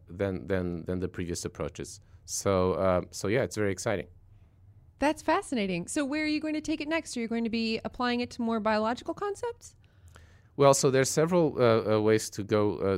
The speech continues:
Speaker 1: d-, directions to go with this. Uh, one is, you know, this is just the first step in what hopefully will be, you know, a, a significant new direction in optimization. There's many more improvements and ideas to try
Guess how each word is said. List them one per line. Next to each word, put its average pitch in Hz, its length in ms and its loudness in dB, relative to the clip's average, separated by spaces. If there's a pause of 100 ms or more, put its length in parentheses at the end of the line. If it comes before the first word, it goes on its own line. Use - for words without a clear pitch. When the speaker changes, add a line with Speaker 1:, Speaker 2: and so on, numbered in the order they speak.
Speaker 1:
d-, 110 120 -10
directions 104 420 -2
to - 100 -12
go 92 140 0
with 113 160 0
this. - 360 -4
Uh, 110 180 4
one 110 360 4
is, 117 220 2
you 127 80 -4
know, 98 140 0
this 110 240 -4
is 110 100 -4
just - 320 -2 (140)
the 95 100 -6
first - 380 -2
step 120 400 -2
in 107 100 -2
what 101 220 0
hopefully 101 420 -4
will 98 140 0
be, 98 320 -2 (500)
you 98 80 -2
know, 92 260 0
a, 92 300 0
a 92 40 -2
significant 101 640 -2
new 98 100 0
direction 98 360 -2
in 98 80 0
optimization. 98 500 -4
There's 95 180 0
many 113 340 2
more 107 380 2
improvements 101 720 -4
and 101 100 -2
ideas 98 320 0
to 104 100 -6
try 98 340 2